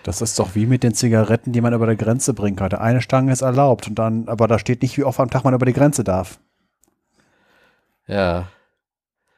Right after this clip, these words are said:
Speaker 2: Ja, und in der Medizin findet Kaliumpermanganat noch Verwendung, äh, wie gesagt, als Desinfektionsmittel,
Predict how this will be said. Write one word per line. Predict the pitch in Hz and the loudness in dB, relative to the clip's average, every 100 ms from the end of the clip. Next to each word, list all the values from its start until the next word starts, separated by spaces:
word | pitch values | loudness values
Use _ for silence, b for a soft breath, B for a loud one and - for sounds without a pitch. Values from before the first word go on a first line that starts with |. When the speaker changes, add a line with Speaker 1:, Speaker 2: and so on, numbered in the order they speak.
| b b b b b b _ | b b b b b b _
Speaker 2:
Ja, | 110 139 131 92 90 - - | 2 6 6 4 -2 -12 -4
und | 143 156 | -2 -2
in | 147 151 | -2 -2
der | 139 | 0
Medizin | 143 120 113 - 190 214 | 0 -2 -6 -2 -2 0
findet | 226 202 170 | 0 0 -2
Kaliumpermanganat | 190 196 185 170 190 180 180 175 170 156 156 151 | 0 2 0 -2 0 2 2 0 0 0 0 0
noch | 160 151 | -2 -2
Verwendung, | - 156 156 156 160 151 151 - - | 0 2 2 2 0 -2 -2 -8 -12
äh, | - 127 127 127 B B B B - | -2 2 4 2 B B B B -6
wie | 120 | 0
gesagt, | 120 120 127 120 | 2 2 2 0
als | 117 | -4
Desinfektionsmittel, | - 123 127 123 123 107 - 127 151 - 156 156 - 160 151 | -2 -2 -4 -6 -6 -6 -4 -4 -4 -6 -4 -2 2 2 2